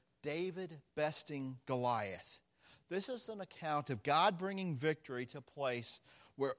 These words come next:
only God could. If David faces Goliath in his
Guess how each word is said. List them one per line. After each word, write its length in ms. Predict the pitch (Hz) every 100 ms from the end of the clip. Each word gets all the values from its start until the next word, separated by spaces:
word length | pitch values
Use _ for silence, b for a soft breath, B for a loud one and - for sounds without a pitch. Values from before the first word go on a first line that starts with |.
| -
only 600 | 196 226 226 226 220 202 -
God 480 | 135 156 165 160 156 - _ -
could. 100 | 131 104 85 _ _ _ _ _ _ _ _ _ _ _ _ b
If 220 | - 165 -
David 360 | 190 262 269
faces 540 | - 214 214 202 202 -
Goliath 680 | 165 151 143 165 120 117
in 80 | 123
his 180 | 127 120